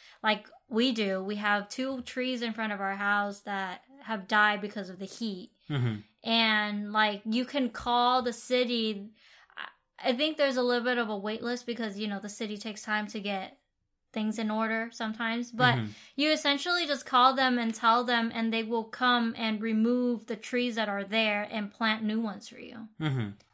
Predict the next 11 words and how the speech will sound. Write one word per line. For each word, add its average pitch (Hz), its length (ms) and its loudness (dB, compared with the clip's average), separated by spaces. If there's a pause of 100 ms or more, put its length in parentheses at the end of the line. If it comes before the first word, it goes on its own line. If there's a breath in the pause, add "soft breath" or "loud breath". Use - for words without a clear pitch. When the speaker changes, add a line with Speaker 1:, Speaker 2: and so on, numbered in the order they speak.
Speaker 1:
So. - 120 -4
Speaker 2:
And, 135 280 2
and 139 180 2
trees 180 280 2
are 151 80 6
another 127 280 4
great 117 320 2
way 110 360 2
of, 104 500 -4
like, 104 380 -4
increasing 117 920 -2